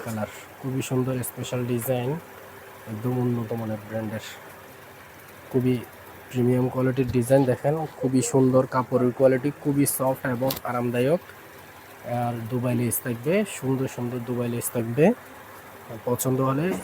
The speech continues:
স্ক্রিনশট নিয়ে ইনবক্স করতে পারেন। যার যে ডিজাইনটা, মডেলটা পছন্দ হবে,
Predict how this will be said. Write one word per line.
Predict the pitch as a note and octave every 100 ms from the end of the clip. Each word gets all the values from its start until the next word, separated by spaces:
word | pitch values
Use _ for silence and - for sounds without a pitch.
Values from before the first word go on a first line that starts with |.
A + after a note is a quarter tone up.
| -
স্ক্রিনশট | - C3+ B2+ C3 B2
নিয়ে | C3
ইনবক্স | B2 B2+ -
করতে | B2 B2+
পারেন। | B2+ C#3+ C#3
যার | C3+ A#2+
যে | A#2+ B2
ডিজাইনটা, | A#2+ A#2+ C3+ C3+ C3+
মডেলটা | C3 B2 B2+ B2
পছন্দ | B2+ B2 B2 B2
হবে, | B2+ B2 D3+